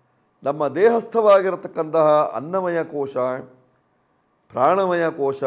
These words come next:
ವಿಜ್ಞಾನಮಯ ಕೋಶ, ಮನೋಮಯ ಕೋಶ, ಆನಂದಮಯ ಕೋಶ, ಈ ಪಂಚಕೋಶಗಳೂ ಸಹಿತವಾಗಿ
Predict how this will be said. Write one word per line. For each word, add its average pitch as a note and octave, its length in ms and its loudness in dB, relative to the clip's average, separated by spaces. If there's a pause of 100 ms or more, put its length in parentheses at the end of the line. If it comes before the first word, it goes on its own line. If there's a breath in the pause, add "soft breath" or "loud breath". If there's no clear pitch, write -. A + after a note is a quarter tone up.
(1120)
ವಿಜ್ಞಾನಮಯ F3+ 720 0
ಕೋಶ, C3 320 -8 (1080)
ಮನೋಮಯ F3+ 580 0
ಕೋಶ, C3+ 320 -6 (1000)
ಆನಂದಮಯ F3+ 760 -2
ಕೋಶ, A2 320 -16 (920)
ಈ D3 100 -6
ಪಂಚಕೋಶಗಳೂ G3+ 1200 0
ಸಹಿತವಾಗಿ D3 1040 -4